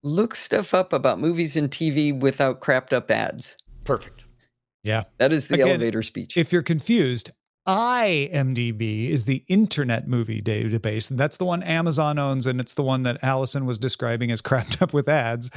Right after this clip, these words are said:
Speaker 1: Which used to be great.
Speaker 3: T M, T M D B is the
Speaker 1: No.
Speaker 3: movie database, the movie D B dot org, and it is, uh, kind of an open platform that is not crapped up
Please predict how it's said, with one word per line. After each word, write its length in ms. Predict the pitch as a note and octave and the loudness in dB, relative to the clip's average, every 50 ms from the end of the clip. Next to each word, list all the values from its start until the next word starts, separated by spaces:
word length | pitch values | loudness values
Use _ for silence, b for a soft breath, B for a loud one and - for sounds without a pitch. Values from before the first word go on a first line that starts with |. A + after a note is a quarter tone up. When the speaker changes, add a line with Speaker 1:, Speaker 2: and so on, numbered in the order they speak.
| B B B B B B | B B B B B B
Speaker 1:
Which 160 | B G3+ - - | B 0 2 4
used 140 | D#4 E4+ | 4 4
to 100 | - A#3+ | 6 6
be 140 | C4 E4 C#4+ | 6 6 6
great. 220 | C#4 E4 D#4 G3+ E3 | 4 4 4 4 2
Speaker 3:
T 20 | |
M, 220 | D#3 D3+ C3+ A2+ - - B2+ - - _ - | 2 0 -2 -2 -6 -12 -18 -20 -20 _ 0
T 320 | - F#3 A#3 C4 C4+ C4 B3 | 2 4 4 4 4 4 4
M 180 | G3+ F3 E3+ | 4 4 2
D 160 | C#3 D3+ D3 | 2 2 2
B 360 | C3+ A#2 B2+ A#2 A2+ A2+ A#2 B2+ | 2 2 0 0 0 0 -2 -2
is 320 | - D#3 D3 D3+ A#2+ - - - | 0 0 0 0 0 -2 -4 -6
the 380 | C3 B2 A#2+ A#2 D#3 F#3+ A3+ A#3+ | -6 -4 0 2 4 4 4 4
Speaker 1:
No. 80 | - | 2
Speaker 3:
movie 320 | F3 C#3 B2 A#2+ A#2+ A#2+ A2 | 2 2 0 0 0 0 0
database, 560 | A2+ A2+ G#2 G#2+ - A2 G#2+ G#2+ A2 - - - | 0 -2 -2 -2 -4 -4 -2 -2 -2 -2 0 2
the 140 | D3 D3+ | 2 4
movie 320 | D#3 D#3+ D#3+ D#3+ D3+ D#3+ C#3+ | 4 4 4 2 2 0 0
D 220 | A#2+ C#3+ C#3+ C3 | 0 0 0 0
B 240 | A2+ C3+ D#3+ F#3 F3+ | 2 0 2 2 2
dot 240 | C#3 A2+ A2 A2 G#2+ | 2 2 0 0 -2
org, 440 | G#2 G#2 G2+ G2+ G#2+ C3 C3 A#2+ B B B B B B B - | -4 -4 -2 -2 -2 -2 -2 -2 B B B B B B B -4
and 120 | C#3+ C#3+ | 0 0
it 140 | E3+ G3+ F#3 | 2 2 2
is, 440 | E3+ D#3+ D3+ D3 C3 A#2 - - - - | 2 0 0 0 0 -2 -4 -4 -2 0
uh, 240 | D#3 C#3+ C3+ C3 B2 - | 0 0 2 0 0 0
kind 140 | - F3+ | 0 0
of 80 | E3 C#3+ | 2 0
an 80 | - - - | -2 0 2
open 380 | E3 A3+ - - C3 A#2 A#2+ | 2 2 2 0 -4 -4 -2
platform 680 | A2+ - B2+ A2+ - - - A#2 A#2+ A#2+ B2+ C3 C3 - | -2 0 0 0 -2 -2 -2 -2 0 0 -2 -4 -4 -4
that 100 | - F#3+ | -2 -2
is 100 | A3+ A3 | 0 0
not 240 | G#3+ B3 A#3+ A#3 - - | 0 -2 -2 -4 -6 -8
crapped 280 | - G#2+ G#2+ - - | -8 -8 -8 -8 -12
up 80 | B2+ | -20